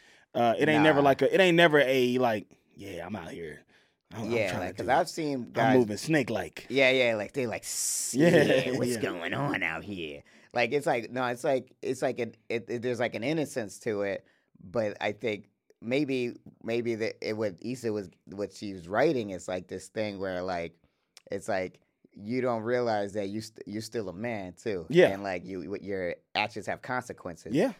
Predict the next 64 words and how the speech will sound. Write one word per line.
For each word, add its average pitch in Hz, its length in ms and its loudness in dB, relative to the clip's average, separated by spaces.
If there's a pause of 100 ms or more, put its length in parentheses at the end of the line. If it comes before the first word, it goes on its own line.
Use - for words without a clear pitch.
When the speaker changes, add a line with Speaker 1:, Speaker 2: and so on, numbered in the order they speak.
Speaker 2:
As 110 220 -4
opposed 113 360 -2
to, 120 60 -4
like, 95 300 -4
"Oh, 143 460 2 (600)
I 165 200 2
didn't," 180 280 -2 (300)
it's - 180 -4
like 180 140 2
that 156 180 0
thing 165 180 0
of, 143 120 -2
like, 120 200 2
"I 147 120 4
wasn't 165 260 2
trying 175 200 0
to 156 60 -2
be 110 200 -4
an 104 80 -6
asshole." 107 520 -2 (640)
It, 104 300 -6
you 117 160 0
know, 101 160 0
it's 98 180 -4
like, 101 260 -2 (340)
but 110 120 -10
the 107 120 -6
intention 110 420 -4
that, 104 220 -4
that, 92 180 -6
that 90 240 -8
it 113 100 -4
still 101 220 -6
happened. 92 400 -6 (340)
Wh-, - 220 2
but 127 160 0
whether 135 320 4
or 120 40 2
not 120 200 2 (160)
it 110 100 0
was, 110 180 -2
it 110 60 2
was 135 120 0
still 175 100 2
gonna 123 140 -2
happen 120 320 -2
anyway. 104 380 0
Speaker 1:
Yeah. 104 140 -8
Speaker 2:
It's 123 120 -2
just 120 160 -4
whether 107 220 2
or 104 60 2
not 98 160 -2
you're 90 140 -4
self-aware 95 600 -2
of 87 80 -10
it, 87 100 -4
Speaker 1:
It's 147 100 0
Speaker 2:
I - 40 -2
Speaker 1:
that 160 120 6
Speaker 2:
guess. 147 60 2
Speaker 1:
nobody's 156 380 6
perfect 151 360 2
shit 139 340 2